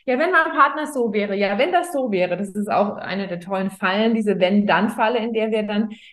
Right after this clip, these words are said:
hängen, dann sind wir nicht im Jetzt, sondern in der, ja, in irgendwie einer optionalen Realität. Ähm,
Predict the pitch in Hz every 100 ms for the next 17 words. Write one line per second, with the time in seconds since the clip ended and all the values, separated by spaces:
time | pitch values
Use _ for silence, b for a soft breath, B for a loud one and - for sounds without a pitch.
0 | - 196 240 262 233 214 233 226 214 247
1 | 123 214 202 202 277 - 247 214 165 208
2 | 202 190 185 185 - - 202 190 180 -
3 | 196 190 185 - 208 208 208 - 185 190
4 | - 262 - - 208 202 208 240 233 196
5 | 196 214 202 190 220 190 247 269 b b
6 | b b - 214 214 220 214 220